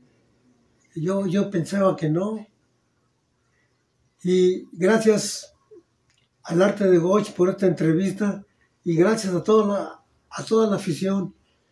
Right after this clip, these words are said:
que sin ellos, acuérdense, no somos nadie.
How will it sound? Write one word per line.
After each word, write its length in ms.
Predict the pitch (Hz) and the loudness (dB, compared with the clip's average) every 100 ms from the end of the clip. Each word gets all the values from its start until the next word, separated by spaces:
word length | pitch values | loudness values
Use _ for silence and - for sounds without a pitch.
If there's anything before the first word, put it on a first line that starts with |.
| _ _ _ _ _ | _ _ _ _ _
que 140 | 170 | 0
sin 220 | 156 170 196 | 0 0 2
ellos, 420 | 233 220 233 - | 4 4 2 2
acuérdense, 420 | 160 196 208 180 | 0 0 0 0
no 140 | 190 | 0
somos 320 | - 202 185 156 | 2 0 0 2
nadie. 560 | 160 175 156 151 135 | 2 2 0 0 -4